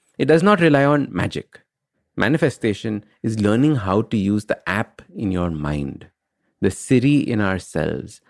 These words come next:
the Google Assistant that is sitting inside us.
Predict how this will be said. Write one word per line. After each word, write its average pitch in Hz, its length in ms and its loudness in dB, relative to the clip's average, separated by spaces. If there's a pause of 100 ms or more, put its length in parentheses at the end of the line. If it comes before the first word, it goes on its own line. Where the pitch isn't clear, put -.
(140)
the 131 140 2
Google 175 320 4
Assistant 151 580 -2 (240)
that 107 160 -2
is 110 80 -4
sitting 104 340 -4
inside 92 380 -6
us. - 320 -18